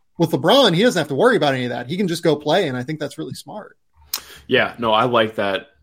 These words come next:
Speaker 2: that a lot for him as a fit moving forward. Like, obviously, the defensive issues are gonna exist, but, um,
Speaker 1: Oh, we're gonna talk
Speaker 2: I
Speaker 1: about that. <laughs>
Speaker 2: Yeah, um, but from an offensive standpoint, I really like that, and they needed the juice just to get better with that. Um,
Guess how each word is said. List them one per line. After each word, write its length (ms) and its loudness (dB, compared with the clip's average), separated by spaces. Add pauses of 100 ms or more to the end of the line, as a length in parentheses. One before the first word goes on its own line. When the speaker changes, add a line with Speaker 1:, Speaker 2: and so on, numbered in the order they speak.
(120)
Speaker 2:
that 160 0
a 80 -2
lot 240 -2
for 100 -14
him 200 -8
as 100 -10
a 60 -16
fit 200 -10
moving 160 -8
forward. 280 -6
Like, 20 -4
obviously, 380 -2
the 100 -12
defensive 440 -8
issues 220 -8
are 80 -4
gonna 200 -4
exist, 480 -6
but, 240 -8 (480)
um, 360 -4
Speaker 1:
Oh, 100 2
we're 120 4
gonna 160 2
talk 180 4
Speaker 2:
I 40 -2
Speaker 1:
about 160 -4
that. 1200 -4
<laughs> 40 -6
Speaker 2:
Yeah, 380 2 (200)
um, 640 0 (160)
but 120 2
from 160 -2
an 60 2
offensive 440 0
standpoint, 420 -10
I 20 -6
really 220 0
like 200 -2
that, 140 -2
and 100 -6
they 100 0
needed 360 -2
the 120 -12
juice 280 -10
just 240 -14
to 60 -10
get 120 -6
better 200 -4
with 160 -6
that. 280 -6 (420)
Um, 460 -6